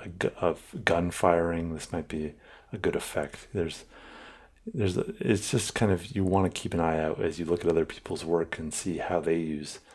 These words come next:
similar effects, 'cause there is kind of this, uh, this vocabulary to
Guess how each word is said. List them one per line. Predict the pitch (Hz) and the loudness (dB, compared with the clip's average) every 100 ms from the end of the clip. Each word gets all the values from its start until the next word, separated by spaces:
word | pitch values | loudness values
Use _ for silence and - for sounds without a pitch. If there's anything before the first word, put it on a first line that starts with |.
| - | -10
similar | - 120 82 76 | -2 2 2 0
effects, | - - 76 - - - | -2 -4 -4 -6 -12 -10
'cause | - 80 - - - - - | -6 -6 -6 -18 -20 -6 4
there | 101 | 4
is | 98 | 4
kind | 101 87 | 4 4
of | 80 | 4
this, | 82 - - - | 2 0 -4 -4
uh, | 85 76 71 - _ - - _ _ _ | -4 -4 -6 -14 _ -20 -20 _ _ _
this | - - | -10 0
vocabulary | 87 - - 92 82 78 78 78 | 0 0 0 2 2 2 2 0
to | - 80 76 | -2 -6 -6